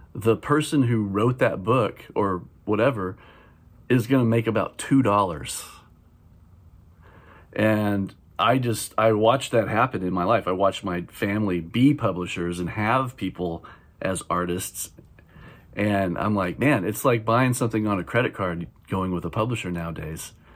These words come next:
'Cause if you're willing to put in the work, you're going to promote your stuff more than any publishing company. Uh, Hudson Music, which is the largest music publication company in the world, just released one of my books today.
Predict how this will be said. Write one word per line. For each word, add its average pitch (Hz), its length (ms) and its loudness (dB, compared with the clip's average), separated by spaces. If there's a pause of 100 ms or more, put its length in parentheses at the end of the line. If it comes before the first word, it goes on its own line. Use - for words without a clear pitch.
(1000)
'Cause 101 200 0
if 98 100 -6
you're 117 100 2
willing 160 320 6
to 147 60 2
put 151 160 0
in 131 120 2
the 104 80 2
work, 110 480 2 (320)
you're 151 420 4
going 156 240 6
to 127 60 -2
promote 113 440 0
your 101 120 -4
stuff 101 360 -2 (120)
more 110 400 4
than 101 160 -2
any 107 220 2
publishing 101 480 -4
company. 85 380 -6 (300)
Uh, 123 320 4
Hudson 156 420 4
Music, 120 520 2
which 101 260 -2
is 98 160 -2
the 101 80 0
largest 110 500 0
music 107 360 0
publication 98 580 -4
company 92 320 -6
in 95 80 -4
the 92 60 -4
world, 95 340 -2 (400)
just 127 560 0
released 110 640 0 (300)
one 110 260 4
of 110 80 0
my 101 140 -2
books 98 320 -4
today. 98 580 -2